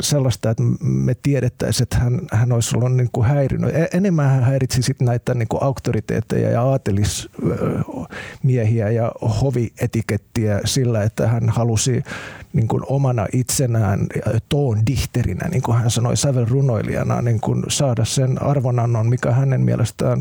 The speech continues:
taiteilijoille kuuluu yhteiskunnassa, jossa vielä Haydn oli ollut ihan siis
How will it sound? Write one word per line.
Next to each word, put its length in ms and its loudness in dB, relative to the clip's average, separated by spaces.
taiteilijoille 800 0
kuuluu 440 0
yhteiskunnassa, 880 0
jossa 220 2
vielä 200 2
Haydn 360 2
oli 180 2
ollut 200 2
ihan 180 2
siis 220 -2